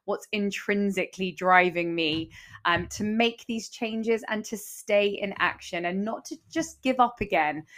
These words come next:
not just to be like, 'Oh, well, it doesn't work for me, so I'm not going to do it.'"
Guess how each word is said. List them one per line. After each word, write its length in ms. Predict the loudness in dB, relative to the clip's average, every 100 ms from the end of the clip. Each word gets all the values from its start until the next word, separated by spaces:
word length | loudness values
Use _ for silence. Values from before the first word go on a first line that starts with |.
| -16 0
not 260 | 2 2
just 220 | 0 -2 -2
to 80 |
be 160 | -4 2
like, 240 | 4 4 4
'Oh, 160 | 4
well, 120 | 4 2
it 100 | 4
doesn't 260 | 4 4
work 300 | 4 4 2
for 80 | -6
me, 220 | -2 -2
so 160 | -2 -2
I'm 120 | 0
not 240 | 0 -2
going 260 | -2 -2 -2
to 100 | -6
do 200 | 0 0
it.'" 260 | 0 -4